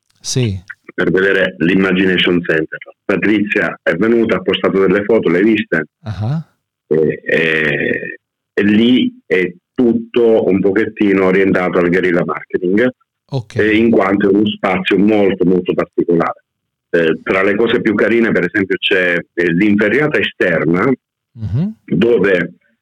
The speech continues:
Speaker 2: volevo che le persone, arrivando già in macchina, ma senza che ancora fossero arrivate in Roland,
Speaker 1: <laughs>
Speaker 2: percepivano che c'era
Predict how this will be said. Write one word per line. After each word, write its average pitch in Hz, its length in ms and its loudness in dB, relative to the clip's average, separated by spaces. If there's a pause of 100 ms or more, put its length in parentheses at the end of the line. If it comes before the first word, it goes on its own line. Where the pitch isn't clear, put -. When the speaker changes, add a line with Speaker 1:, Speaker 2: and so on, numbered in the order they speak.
(160)
Speaker 2:
volevo 104 460 2
che 92 460 0
le 90 240 2
persone, 95 560 0
arrivando 107 460 0
già 107 160 2
in 104 140 2
macchina, 87 600 0 (600)
ma 90 100 0
senza 120 340 0
che 101 420 2
ancora 90 360 2
fossero 101 320 2
arrivate 98 380 2
in 98 60 0
Roland, 82 520 0 (180)
Speaker 1:
<laughs> 101 320 -8
Speaker 2:
percepivano 110 640 2
che 92 160 -2
c'era 92 460 0